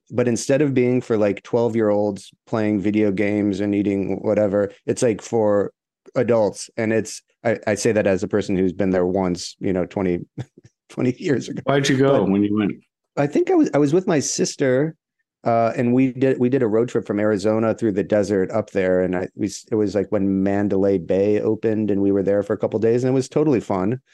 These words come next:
Speaker 1: Um, but I, you know, I was twenty something. Now I'm slightly frightened by it, but I'm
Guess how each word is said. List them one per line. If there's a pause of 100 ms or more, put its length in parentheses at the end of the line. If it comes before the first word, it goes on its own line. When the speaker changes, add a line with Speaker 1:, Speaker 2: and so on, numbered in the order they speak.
(380)
Speaker 1:
Um,
but
I,
you
know,
I
was
twenty
something. (100)
Now
I'm
slightly
frightened
by
it, (300)
but
I'm